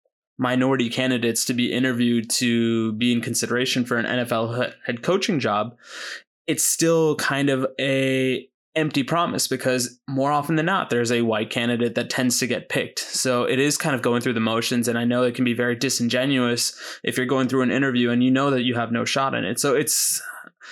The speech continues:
a blessing and a curse in a sense, but I will use this to ham fist my stat of the day, which is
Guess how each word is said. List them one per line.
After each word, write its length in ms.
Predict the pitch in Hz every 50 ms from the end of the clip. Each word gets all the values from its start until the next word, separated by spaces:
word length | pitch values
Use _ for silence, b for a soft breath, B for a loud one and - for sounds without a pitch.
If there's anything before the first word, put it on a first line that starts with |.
| B B B B B -
a 60 | 143 135
blessing 440 | 123 156 160 160 156 - 170 147
and 160 | 131 131 131 135
a 60 | 127
curse 320 | - - 131 127 135 -
in 80 | 151 147
a 60 | 147
sense, 320 | - - 151 147 147 -
but 180 | - - 139 -
I 140 | 95 131 135
will 180 | 131 131 135
use 320 | 127 127 139 147 147 139 -
this 320 | 143 139 135 - - -
to 160 | - 139 127
ham 300 | 123 - - 147 143 143
fist 280 | - - 139 127 - -
my 220 | 123 123 120 135
stat 380 | 147 - - 143 127 113 90 -
of 100 | 107 117
the 80 | 120 117
day, 320 | 107 117 117 117 120 127
which 260 | 123 120 120 117 -
is 400 | 131 123 120 117 117 113 - -